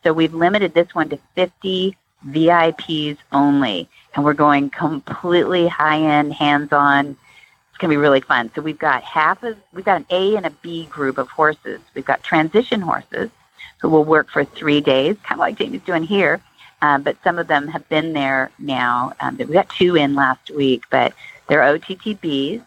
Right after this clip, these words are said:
and they will be going through the transition program, what we say is imperative for them to impart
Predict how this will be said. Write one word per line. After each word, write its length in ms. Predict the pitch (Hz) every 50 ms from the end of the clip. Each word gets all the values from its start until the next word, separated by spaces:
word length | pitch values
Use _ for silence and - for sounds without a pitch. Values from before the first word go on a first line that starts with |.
| - - -
and 240 | 139 135 131 131 135
they 140 | 135 139
will 180 | 143 147 147 147
be 160 | 147 147 139
going 260 | 135 - 143 143 143
through 200 | 135 - 151 156
the 80 | 156 -
transition 480 | - 156 147 143 143 143 - - 139 -
program, 340 | - 151 147 143 139 135
what 160 | 131 131 - -
we 300 | 139 143 147 151 156 - - - - - - - _ _ _ _
say 340 | - 147 139 135 135 135 135
is 440 | - - 143 135 135 135 131 131 - _ _ -
imperative 760 | 151 139 131 - - 139 147 156 151 147 135 113 123 127 -
for 140 | - - 143
them 380 | 135 131 127 123 123 127 135 - - -
to 180 | - 135 127 131 -
impart 520 | 120 135 - - - 156 143 143 - -